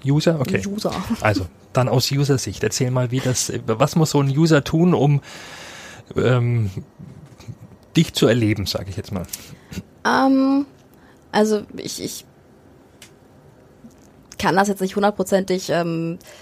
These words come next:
Speaker 2: wahrheitsgetreu, ähm, darlegen. Also ich kann jetzt nicht von der Hand ins Feuer dafür legen, dass das jetzt alles so hundertprozentig stimmt. Aber grundsätzlich, prinzipiell, ähm, meldet man sich auf,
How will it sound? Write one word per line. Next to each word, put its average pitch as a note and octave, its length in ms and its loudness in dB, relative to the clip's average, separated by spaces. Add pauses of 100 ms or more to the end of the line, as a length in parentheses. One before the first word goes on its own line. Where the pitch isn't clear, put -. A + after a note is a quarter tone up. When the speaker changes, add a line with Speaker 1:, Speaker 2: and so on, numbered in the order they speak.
(140)
Speaker 2:
wahrheitsgetreu, F#3 840 2
ähm, F3 520 0 (1200)
darlegen. F3+ 380 4
Also E3+ 120 0
ich F3 100 -2
kann F3+ 100 -2
jetzt F3+ 140 -4
nicht G3 80 -6
von G3 80 0
der F#3 100 -2
Hand F#3 100 -4
ins G3 160 -8
Feuer F#3 220 0
dafür F#3 240 -2
legen, F3 140 -2
dass F3+ 100 -4
das - 100 -4
jetzt F3+ 160 -4
alles E3+ 200 2
so F#3 280 0
hundertprozentig F3+ 520 -2
stimmt. F#3 260 0
Aber F3 160 0
grundsätzlich, C4 760 0
prinzipiell, E3+ 640 2 (420)
ähm, F3+ 380 4
meldet F#3+ 280 4
man F#3+ 160 2
sich F#3+ 220 -2
auf, F3+ 420 -2